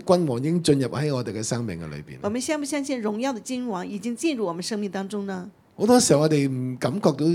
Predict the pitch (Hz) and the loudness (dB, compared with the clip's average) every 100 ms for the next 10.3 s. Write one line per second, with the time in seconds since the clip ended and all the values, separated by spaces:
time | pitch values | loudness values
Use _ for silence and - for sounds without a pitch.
0 | - - 123 120 135 135 156 131 117 110 | 0 -8 -6 -2 0 4 4 4 0 -2
1 | 131 160 120 107 117 135 117 87 85 82 | -2 -2 -2 -4 -4 -4 -6 -8 -8 -10
2 | 85 80 135 214 208 269 285 302 285 196 | -10 -8 -4 -4 -2 -2 -2 -4 -2 -2
3 | 220 - 202 - 226 233 269 247 185 196 | -4 -4 -6 -4 -6 -4 -2 -2 -4 -6
4 | 226 226 180 165 175 269 254 - 170 165 | -6 -6 -6 -8 -6 -4 -4 -6 -10 -10
5 | 208 190 180 160 170 - 160 180 113 165 | -8 -8 -10 -12 -12 -16 -18 -6 0 0
6 | 127 123 117 107 - - 156 110 107 92 | 0 -4 -4 -6 -4 0 2 2 0 -2
7 | 107 104 101 - 85 80 73 - - - | -4 -4 -4 -4 -6 -6 -6 -12 -18 -20
8 | - - - _ - 208 226 247 - - | -20 -20 -20 _ -18 -10 -10 -10 -8 -2
9 | 285 285 277 240 202 269 185 185 - 226 | -2 -2 -2 -2 -2 -2 -4 -4 -6 -6
10 | 170 - | -6 -10